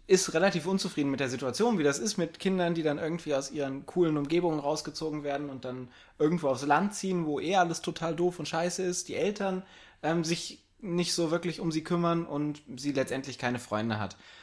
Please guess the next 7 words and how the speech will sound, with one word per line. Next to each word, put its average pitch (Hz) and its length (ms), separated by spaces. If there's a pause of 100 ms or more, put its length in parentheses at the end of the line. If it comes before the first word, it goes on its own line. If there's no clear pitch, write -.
(340)
Mm, 120 280 (380)
dabei 147 360 (260)
trifft - 340
sie 202 100
dann 185 380
auf, 151 460
äh, 139 200